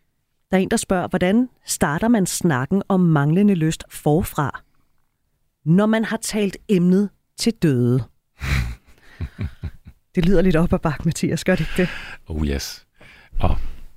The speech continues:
Speaker 2: og sikkert en, det er mange, rigtig mange steder, at det foregår jo. Og
Speaker 1: Men, men omvendt, så er det jo også lidt positivt, det der med, at selvom vi har talt emnet til døde, hvordan kan vi så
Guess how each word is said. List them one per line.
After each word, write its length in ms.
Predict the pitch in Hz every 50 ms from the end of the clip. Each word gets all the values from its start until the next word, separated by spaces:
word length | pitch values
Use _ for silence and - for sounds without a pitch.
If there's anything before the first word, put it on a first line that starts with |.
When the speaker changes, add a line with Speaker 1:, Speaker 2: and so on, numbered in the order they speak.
| - - - - -
Speaker 2:
og 200 | - - 82 -
sikkert 340 | - - 92 76 80 82 - 71
en, 260 | - 101 80 73 69 67 - _ - - - _ - - - - -
det 120 | 98 87 -
er 80 | 90
mange, 260 | 80 73 67 71 76 - -
rigtig 200 | - - - 92
mange 160 | 73 69 76
steder, 260 | - - - 76 76
at 100 | 76 -
det 80 | - -
foregår 400 | - 65 78 92 - - 58 50 -
jo. 100 | - - - _ _ _ _ _ _ _ - - - - - _ _
Og 120 | - 92 -
Speaker 1:
Men, 100 | 269 277 -
men 140 | 320 311 254
omvendt, 360 | 262 262 269 320 392 302 -
så 80 | - 320
er 40 |
det 60 | 320 359
jo 60 | 320
også 180 | 254 226 240 - -
lidt 160 | 262 - -
positivt, 600 | - 233 254 403 - - 453 - - 226 196 -
det 80 | 226 196
der 140 | 202 185 175
med, 200 | 190 180 175 - -
at 140 | 214 196 -
selvom 340 | - 262 269 - 311 285
vi 80 | 254 254
har 80 | 240 208
talt 280 | - - 214 196 190
emnet 260 | 196 185 202 220 220
til 120 | - - 190
døde, 320 | - 185 175 180 190 208 - - _ _ _ _ _ _ _ _ _ _ _
hvordan 220 | - 202 202 214
kan 140 | 226 - 254
vi 60 | 226
så 240 | 220 - - 214 208